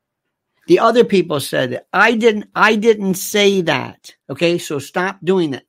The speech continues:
I didn't say that. So please,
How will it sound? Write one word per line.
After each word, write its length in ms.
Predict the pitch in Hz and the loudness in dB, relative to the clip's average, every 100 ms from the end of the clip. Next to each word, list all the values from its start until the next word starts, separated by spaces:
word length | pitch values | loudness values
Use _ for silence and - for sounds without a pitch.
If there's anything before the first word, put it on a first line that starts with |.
| 160 | -8
I 320 | 175 196 208 | -4 -2 -4
didn't 500 | 175 190 180 175 - - | -2 -2 0 -4 -6 -12
say 540 | - - 175 170 156 | -8 0 4 6 4
that. 500 | 131 110 107 - _ _ _ _ _ | 2 -4 -8 -16 _ _ _ _ _
So 260 | - - 185 | -8 -2 -2
please, 840 | - - 247 226 151 110 101 - | -4 -6 -4 -4 -4 -6 -14 -20